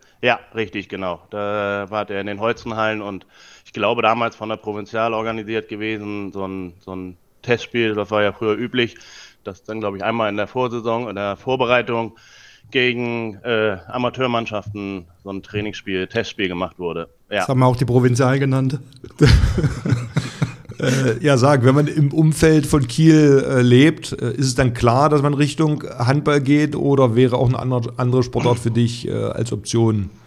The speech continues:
Speaker 3: in Frage gekommen?
Speaker 1: Ich, mm, ich habe auch als kleiner Junge alles ausprobiert, von Fußball, Handball, ähm, wo man da war. Ich war beim Judo, ich hab, äh, Basketball gespielt,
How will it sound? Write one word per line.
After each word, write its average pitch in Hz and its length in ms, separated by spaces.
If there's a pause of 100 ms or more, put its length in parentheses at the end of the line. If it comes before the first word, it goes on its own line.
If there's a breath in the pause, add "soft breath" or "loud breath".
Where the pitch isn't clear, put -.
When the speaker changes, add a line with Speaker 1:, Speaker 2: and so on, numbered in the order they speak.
(280 soft breath)
Speaker 3:
in 123 100
Frage 107 380
gekommen? 101 380
Speaker 1:
Ich, - 180 (760)
mm, 104 520 (580)
ich 131 160
habe 170 160
auch 180 160
als 175 160
kleiner 151 280
Junge 165 480
alles 143 220
ausprobiert, 147 680
von 117 720
Fußball, 139 540
Handball, 131 800
ähm, 113 800 (840)
wo 104 100
man 104 220
da 92 180
war. 95 240
Ich 107 140
war 117 100
beim 104 180
Judo, 110 500
ich 107 180
hab, 113 240
äh, 104 180
Basketball 117 520
gespielt, 110 540